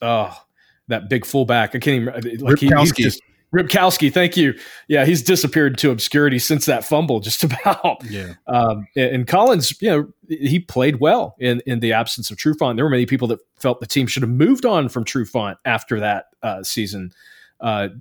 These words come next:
Speaker 1: and, and rolled with, uh, Jalen Collins. But yeah, dis-, disappointing end, and, and ultimately, I don't think he caught on with any N F L teams after that.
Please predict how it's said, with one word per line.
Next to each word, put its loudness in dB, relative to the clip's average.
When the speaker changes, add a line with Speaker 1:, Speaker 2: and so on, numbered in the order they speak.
Speaker 1:
and, -6
and -6
rolled 0
with, -2
uh, -2
Jalen -4
Collins. -4
But -8
yeah, 2
dis-, -4
disappointing 0
end, 2
and, -4
and -6
ultimately, 0
I -8
don't -4
think -4
he -6
caught 0
on 0
with -6
any -2
N -2
F -12
L -10
teams -6
after -6
that. -6